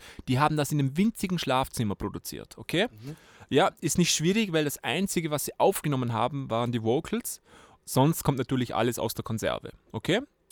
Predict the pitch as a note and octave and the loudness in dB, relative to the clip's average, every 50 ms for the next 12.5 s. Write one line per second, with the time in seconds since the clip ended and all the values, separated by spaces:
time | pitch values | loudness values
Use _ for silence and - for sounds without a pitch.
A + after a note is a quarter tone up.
0 | - - A#2 C3+ D#3 E3+ E3 - - B2+ A#2+ B2+ C3+ F3+ G#3+ - - A3+ B3 - | -10 -4 2 6 6 6 6 4 2 2 4 4 4 4 2 0 -2 -4 -4 -4
1 | - - - - A#2+ C3 C#3+ D3+ D3 F#2 - B2+ C3+ C#3+ C#3+ C3 B2 - - A#2 | -8 -8 0 4 6 6 6 6 4 4 6 6 6 6 4 0 -2 -4 -4 -2
2 | - A#2+ B2 C3+ C3+ - - C3 B2 - - A#2+ A#2+ A#2 - - B2+ A#2 A2 A2 | 2 4 4 4 2 0 -4 -4 -4 -2 -4 -4 -4 -4 -6 -4 -2 -2 -2 -2
3 | G#2+ G2 - - B2 - - - - G#2 G#2 F#2+ - D#2 - - - - - - | -4 -4 -4 -4 -4 -4 -4 -6 -6 -6 -6 -6 -8 -10 -12 -14 -20 -20 -20 -20
4 | - - - D3+ G3 G#3+ - - - - D#3+ B2 C3 C#3 E3 E3 - - F3 F3 | -8 0 6 6 6 6 4 -4 -6 -6 -2 0 2 2 2 0 -2 -4 -4 -4
5 | F3 F3+ F3+ F3+ F3+ _ _ _ _ _ _ _ - A2 A2+ A#2 A2+ G#2 A2+ A2+ | -4 -4 -4 -6 -10 _ _ _ _ _ _ _ -6 -2 0 0 0 0 0 0
6 | A#2+ A#2+ G#2+ - G2+ G#2 G2 G2 F#2 F2+ F2+ - - - - - - - - - | 0 0 0 0 -2 -2 -2 -4 -4 -6 -6 -6 -8 -12 -12 -12 -14 -16 -18 -18
7 | - - - A2+ A2+ A#2 B2 A2 G#2 G#2+ G#2+ - - - G#2+ G#2+ G#2+ - - G#2 | -16 -12 -8 -8 -8 -6 -4 -2 -2 -2 -2 -4 -6 -4 -2 -2 -2 -2 -4 -6
8 | F#2+ E2+ D2+ - - - - G#2 G2 - - - E2+ D#2+ E2+ G2 G2+ - _ - | -6 -8 -10 -10 -12 -12 -10 -8 -8 -10 -10 -10 -10 -8 -8 -10 -10 -12 _ -20
9 | - - _ _ _ _ _ _ - A#2+ - - A2+ D#2 D2 _ _ _ _ _ | -20 -20 _ _ _ _ _ _ -20 -18 -12 -12 -12 -12 -12 _ _ _ _ _
10 | - A2+ G#2 A2 G#2+ A#2 A2+ B2 B2 A2+ - - _ _ _ - - - - A#2 | -8 -8 -6 -4 -4 -6 -6 -6 -10 -12 -12 -16 _ _ _ -14 -12 -6 -6 -4
11 | A2 A2+ A#2 A2+ A2+ B2+ B2 - - - C#3 B2+ C3 - - - - E3+ F#3 - | -4 -4 -4 -4 -4 -4 -6 -6 -4 -4 -4 -2 -4 -6 -8 -6 -6 -4 -2 -2
12 | - A2+ A2 G#2+ G#2 G2 G#2+ G#2 E2 E2+ | -2 0 0 0 2 2 2 0 0 -4